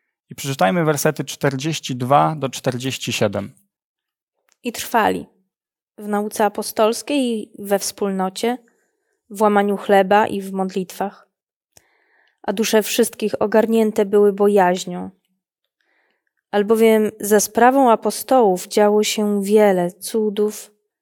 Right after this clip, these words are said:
Speaker 2: i znaków. Wszyscy zaś, którzy uwierzyli, byli razem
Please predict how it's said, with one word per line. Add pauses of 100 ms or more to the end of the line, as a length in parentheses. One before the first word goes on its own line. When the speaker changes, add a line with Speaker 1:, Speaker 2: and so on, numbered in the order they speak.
(140)
Speaker 2:
i
znaków. (1120)
Wszyscy
zaś,
którzy
uwierzyli,
byli
razem